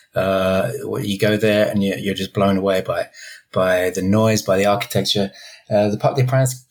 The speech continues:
can get noisy. It does get noisy, but, uh, when you look at it, it's not super,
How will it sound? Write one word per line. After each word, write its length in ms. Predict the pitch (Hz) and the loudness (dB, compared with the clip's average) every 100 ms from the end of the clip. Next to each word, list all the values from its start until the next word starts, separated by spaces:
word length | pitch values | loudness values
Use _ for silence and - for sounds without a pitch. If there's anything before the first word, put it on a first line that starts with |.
| - | -4
can 240 | 127 139 | 0 2
get 220 | 139 139 | 2 2
noisy. 340 | 117 135 117 95 | 2 2 2 0
It 80 | 98 | 0
does 160 | 113 | 0
get 140 | - 110 | 0 0
noisy, 320 | 110 92 87 | 2 0 -2
but, 280 | 98 92 98 | -2 -2 0
uh, 280 | 92 95 | 0 0
when 100 | 98 | 0
you 100 | 98 | 0
look 200 | 95 127 | 2 2
at 160 | 135 139 | 2 2
it, 180 | 151 - _ _ _ _ - | 0 -6 _ _ _ _ -6
it's 240 | 104 - | -4 -2
not 460 | 151 156 151 - - - - - | 0 2 0 -2 -4 -4 -6 -8
super, 680 | - - 151 127 131 131 131 | -4 -2 -2 0 0 0 0